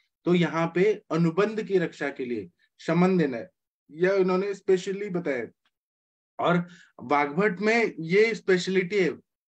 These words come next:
अष्टांग हृदय का कि ये हर अवस्था में चिकित्सा बताते हैं,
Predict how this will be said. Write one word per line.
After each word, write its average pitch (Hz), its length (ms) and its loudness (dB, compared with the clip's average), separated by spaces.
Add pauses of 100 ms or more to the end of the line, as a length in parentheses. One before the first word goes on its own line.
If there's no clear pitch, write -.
अष्टांग 165 380 -2
हृदय 165 280 0
का 131 280 -10 (300)
कि 165 80 -4
ये 214 120 6
हर 214 300 0
अवस्था 185 440 2
में 190 180 -2
चिकित्सा 175 400 -4
बताते 117 460 -2
हैं, 92 140 -14